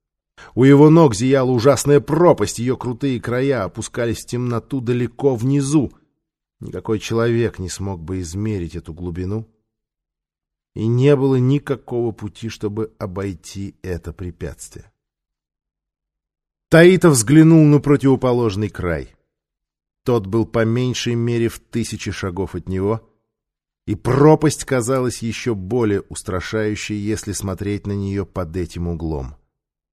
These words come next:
Над бездонной пропастью парили стервятники.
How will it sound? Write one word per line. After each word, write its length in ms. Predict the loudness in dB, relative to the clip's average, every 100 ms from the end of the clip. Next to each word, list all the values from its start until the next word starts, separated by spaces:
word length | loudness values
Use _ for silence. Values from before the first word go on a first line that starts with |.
| _ _ _ _ _
Над 160 | -8 -4
бездонной 640 | 0 0 6 8 8 8
пропастью 760 | 6 4 6 6 4 0 2 2
парили 400 | 4 2 2 0
стервятники. 760 | -2 -2 0 0 -2 -8 -12